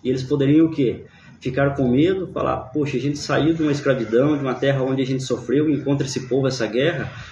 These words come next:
automaticamente a gente vai voltar", né? Mas Hashem não permitiu isso. Hashem faz o quê? Hashem faz uma rota indireta com esse povo. Eles fazem uma volta, né? É, nessa volta, eles confundem até mesmo a cabeça do faraó,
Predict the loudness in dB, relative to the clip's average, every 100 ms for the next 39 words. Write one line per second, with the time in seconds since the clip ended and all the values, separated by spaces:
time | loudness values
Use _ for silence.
0 | -10 0 2 2 -2 0 0 2 2 0
1 | 0 0 0 0 2 2 0 0 -2 -2
2 | -6 -16 -10 -2 -2 -2 -6 -14 -14 -4
3 | 0 2 4 4 4 2 0 0 -2 -2
4 | 0 0 -2 -10 -12 -18 -20 -10 -8 -2
5 | 0 0 2 0 0 0 -2 -2 -4 -2
6 | 0 2 0 2 0 0 0 0 -2 -8
7 | -6 0 0 4 4 4 4 0 -4 -6
8 | -6 -6 -6 -6 -8 -8 -4 0 0 -2
9 | -8 -8 0 0 0 2 4 4 2 -4
10 | -8 -10 -10 -6 -4 -6 -12 -20 _ _
11 | -4 2 4 4 0 0 2 2 2 0
12 | 0 0 -2 0 0 0 0 0 0 -2
13 | -4 -2 -2 -2 -6 -4 -2 0 0 -2